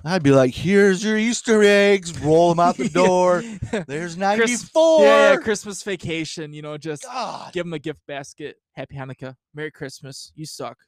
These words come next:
Speaker 2: You suck. You're not gonna get a job next year. You blow." <laughs>
Speaker 1: No, just,
Speaker 2: Yeah.
Speaker 1: um, uh, yeah,
Speaker 2: Yep.
Speaker 1: "Here's your last paycheck. I took expenses out because, <sighs> I have a heart problem because of you." It would be ju-, it would just be like that. I would just be freaking out.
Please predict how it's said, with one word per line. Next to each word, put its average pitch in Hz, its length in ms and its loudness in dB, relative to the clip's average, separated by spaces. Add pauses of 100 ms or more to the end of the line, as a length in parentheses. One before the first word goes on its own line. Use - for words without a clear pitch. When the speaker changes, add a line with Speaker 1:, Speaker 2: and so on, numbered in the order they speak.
(160)
Speaker 2:
You 160 140 -14
suck. 131 260 -18 (300)
You're 156 100 -12
not 151 100 -10
gonna 147 120 -16
get 143 80 -10
a - 20 -10
job 131 240 -10
next 127 260 -18
year. 127 160 -14 (240)
You 165 140 -10
blow." 135 420 -8
<laughs> 226 280 -4
Speaker 1:
No, 180 400 2
just, 147 240 -2
Speaker 2:
Yeah. 185 260 4
Speaker 1:
um, 147 160 -2 (140)
uh, 123 380 2
yeah, 117 420 -2 (340)
Speaker 2:
Yep. 139 120 -18
Speaker 1:
"Here's 135 260 -6
your 127 80 -6
last 123 340 -4
paycheck. 117 460 -8 (100)
I 113 120 -12 (100)
took - 240 -12
expenses 117 720 -10
out 120 260 0
because, 107 560 -8 (1160)
<sighs> - 20 -
I - 960 -14
have 104 100 -14
a - 40 -20
heart - 480 -10
problem 87 400 -10
because 80 340 -14
of 73 100 -18
you." 71 160 -16 (600)
It 113 80 -4
would 117 160 0
be 117 120 -2
ju-, 131 220 -6
it 123 80 0
would 107 160 -2
just 123 400 0
be 117 120 0
like 110 220 2
that. 101 200 0
I 101 80 -10
would 92 140 -8
just 98 180 -8
be 90 140 -12
freaking 139 760 -2
out. 104 280 -4